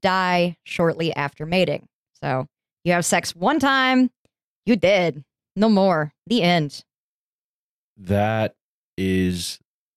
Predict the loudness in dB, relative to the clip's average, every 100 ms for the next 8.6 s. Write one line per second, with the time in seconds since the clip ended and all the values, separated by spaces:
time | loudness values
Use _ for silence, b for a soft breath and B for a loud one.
0 | _ _ _ -6 -4 -6 -4 -2 0 0
1 | -2 -4 -4 -8 -4 -4 -4 -4 -4 -4
2 | -4 -6 _ _ -12 -6 -4 -4 -6 -4
3 | -4 -4 -4 -4 -2 -6 -6 -16 _ -6
4 | -4 -4 _ _ _ -8 -6 -4 -4 -2
5 | -4 -4 -2 -2 -4 _ _ _ _ _
6 | -8 -8 -8 _ -2 0 2 2 2 2
7 | 0 -2 -4 -4 -2 0 2 2 0 0
8 | 0 2 0 0 0 -4